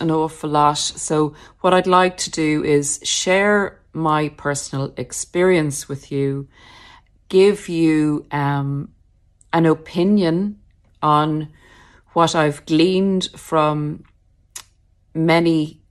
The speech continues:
sessions of life coaching with our community and what I've learned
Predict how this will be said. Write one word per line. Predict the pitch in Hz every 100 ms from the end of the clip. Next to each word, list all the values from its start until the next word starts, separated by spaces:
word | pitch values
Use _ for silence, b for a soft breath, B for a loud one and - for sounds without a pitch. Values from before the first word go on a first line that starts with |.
| -
sessions | - 156 156 - 151 151 -
of | - 147
life | 151 147 147 -
coaching | 151 151 - 156 147 147 - -
with | 147 143 143 - - - _ _ _ _ _ _
our | 147 151
community | - 147 143 143 - 175 202 - _ _ b b b b b -
and | 160 156 156 156
what | - 156 147 -
I've | 151 151 151
learned | 156 151 151 156